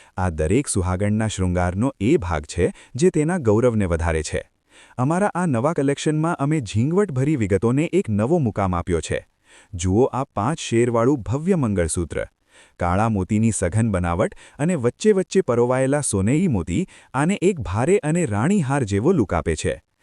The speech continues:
પેન્ડન્ટ પર કરવામાં આવેલી બારીક નકશીકામ અને રંગીન ઇનામેલ, એટલે કે મીનાકારી વર્ક, આને પારંપરિક અને આધુનિકતાનો એક અનોખો સંગમ બનાવે છે. ફૂલોવાળી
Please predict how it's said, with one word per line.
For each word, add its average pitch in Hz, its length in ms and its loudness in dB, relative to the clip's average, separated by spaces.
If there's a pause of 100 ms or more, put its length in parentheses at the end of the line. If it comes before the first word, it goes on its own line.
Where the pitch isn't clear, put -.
(240)
પેન્ડન્ટ 95 400 2
પર 110 160 0
કરવામાં 98 480 2
આવેલી 95 300 0
બારીક 90 440 -2
નકશીકામ 95 680 -2 (220)
અને 175 200 2
રંગીન 113 480 2
ઇનામેલ, 98 540 2
એટલે 160 260 0
કે 170 140 2
મીનાકારી 131 560 2
વર્ક, 87 240 2 (320)
આને 180 200 2
પારંપરિક 165 640 0
અને - 180 0
આધુનિકતાનો 139 800 0
એક 214 160 0
અનોખો 160 420 -2
સંગમ 92 360 0
બનાવે 80 320 -2
છે. - 260 -6 (560)
ફૂલોવાળી 120 540 4